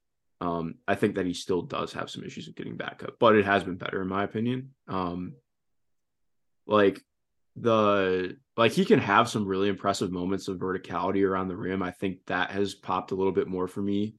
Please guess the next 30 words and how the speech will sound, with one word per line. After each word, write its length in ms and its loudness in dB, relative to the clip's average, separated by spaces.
in 100 0
the 80 2
last 300 2
few 180 0
weeks 320 0
with 160 -4
him 460 -4
just 320 -4
being 560 -4
a 440 2
willing 500 4
and 120 -2
active 600 -4
low 180 -4
man. 420 -2
Um, 520 -4
and 120 2
I 40 4
think 180 4
he 100 2
can 240 0
do 240 -2
some 360 -6
solid 340 -2
stuff 220 -2
containing 400 -2
on 120 -2
the 60 -2
ball, 440 -2
but 400 -4